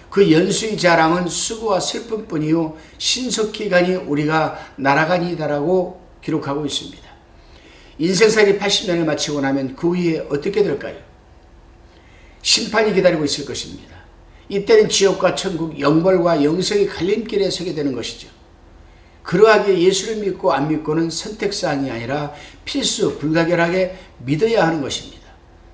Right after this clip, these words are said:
다시금 본문 팔 절로 십삼 절까지의 묵상 내용입니다.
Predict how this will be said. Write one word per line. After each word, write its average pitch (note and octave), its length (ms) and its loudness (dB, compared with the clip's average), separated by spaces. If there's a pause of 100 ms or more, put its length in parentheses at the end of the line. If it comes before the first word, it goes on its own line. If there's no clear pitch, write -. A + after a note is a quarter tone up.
(260)
다시금 D3 400 -2
본문 D3+ 580 -2
팔 E3+ 200 -10
절로 D#3+ 560 -2 (160)
십삼 - 540 -6
절까지의 E3 420 -2
묵상 C#3 420 -4
내용입니다. A2+ 540 -8